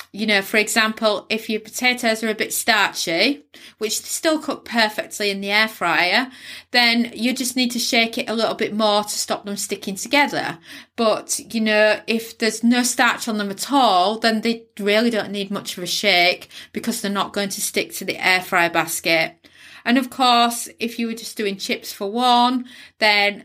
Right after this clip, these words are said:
there's nothing for them to stick to because there's less of them in there. So again, it doesn't really need much of a shake. And that's generally how it works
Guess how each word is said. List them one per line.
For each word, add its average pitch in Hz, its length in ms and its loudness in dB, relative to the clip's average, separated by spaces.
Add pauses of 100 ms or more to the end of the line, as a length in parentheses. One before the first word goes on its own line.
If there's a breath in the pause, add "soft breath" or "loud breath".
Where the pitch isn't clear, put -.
there's 247 180 -4
nothing 247 300 0
for 240 100 -6
them 220 140 -4
to 233 120 -4
stick - 400 0
to 269 560 2
because 220 280 -8
there's 180 180 -10
less 196 300 -2
of 190 80 -10
them 180 160 -6
in 202 260 -6
there. 185 440 2 (180 loud breath)
So - 220 -4
again, 190 500 2
it 170 160 -10
doesn't 208 280 -10
really 185 280 -4
need 180 260 -8
much - 320 -8
of 185 60 -16
a 180 60 -8
shake. 165 600 2 (320 loud breath)
And 220 180 4
that's 247 340 2
generally 247 460 4
how 240 260 2
it 226 160 0
works 190 640 0